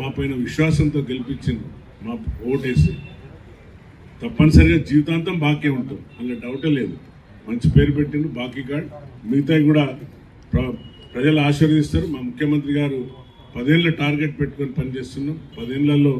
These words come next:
ప్రజలకు ఇచ్చిన హామీలన్నీ కూడా పూర్తి చేస్తాం. ప్రజలే మాకు దేవుళ్ళు, వారే మాకు అనునిత్యం, వారి, వారి,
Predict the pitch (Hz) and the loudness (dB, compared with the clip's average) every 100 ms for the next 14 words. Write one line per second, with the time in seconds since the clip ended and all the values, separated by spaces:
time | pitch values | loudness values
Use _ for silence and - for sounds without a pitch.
0 | - - - - - 135 156 143 143 147 | -6 -16 -18 -6 -2 2 2 0 0 -2
1 | 123 135 151 151 143 139 139 123 131 - | -2 2 4 4 2 0 -2 -2 -6 -6
2 | 131 127 - 156 - - - - - - | -10 -6 -2 -2 -4 -18 -20 -20 -20 -10
3 | 120 151 165 151 139 110 135 143 147 165 | 0 2 4 2 0 0 2 4 4 2
4 | - - - 110 113 143 143 139 120 117 | -4 -14 -20 -14 -6 -2 -2 -2 -8 -12
5 | 110 - - - - - - - 117 143 | -12 -18 -20 -20 -20 -20 -20 -16 -4 0
6 | 156 139 151 117 - - 107 113 143 147 | 0 2 -2 -2 -10 -18 -10 -4 2 2
7 | 120 - - - - - - 117 143 151 | 0 -12 -20 -20 -20 -20 -10 -2 2 4